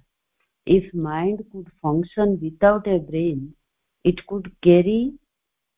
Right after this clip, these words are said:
on inst-, intuitional practice for the onward march towards the merger with cosmic consciousness in its existence after death.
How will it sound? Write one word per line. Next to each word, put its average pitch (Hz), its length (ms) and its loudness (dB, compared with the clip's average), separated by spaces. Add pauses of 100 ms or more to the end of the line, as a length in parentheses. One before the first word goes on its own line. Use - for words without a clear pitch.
(560)
on 156 400 4
inst-, 170 440 -2
intuitional 175 1000 0 (100)
practice 151 460 -2 (680)
for 156 140 2
the 156 200 4
onward 202 680 -8
march 165 300 -12 (840)
towards 202 400 6 (140)
the 165 140 2
merger 156 560 0 (100)
with 180 260 -6
cosmic 196 540 -6
consciousness 151 880 -2 (1000)
in 175 320 8
its 175 520 -4 (120)
existence 147 800 0 (400)
after 143 360 2
death. 131 580 -2